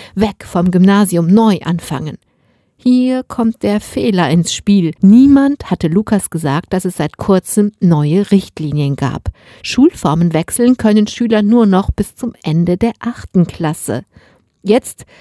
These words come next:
erfuhr Lukas das ungefähr zehnmal. Bei den ungefähr zehn Schulen, bei denen seine Eltern mit ihm versuchten, einen Platz für ihn zu bekommen. Keine Chance. Mit hängendem Kopf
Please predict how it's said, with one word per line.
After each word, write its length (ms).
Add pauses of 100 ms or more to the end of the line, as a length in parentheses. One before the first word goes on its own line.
(160)
erfuhr 520
Lukas 480
das 320
ungefähr 600
zehnmal. 720 (540)
Bei 240
den 440
ungefähr 640
zehn 340
Schulen, 520 (380)
bei 80
denen 300
seine 340
Eltern 480
mit 160
ihm 180
versuchten, 680
einen 260
Platz 580
für 100
ihn 220
zu 160
bekommen. 600 (340)
Keine 580 (140)
Chance. 640 (440)
Mit 280
hängendem 440
Kopf 520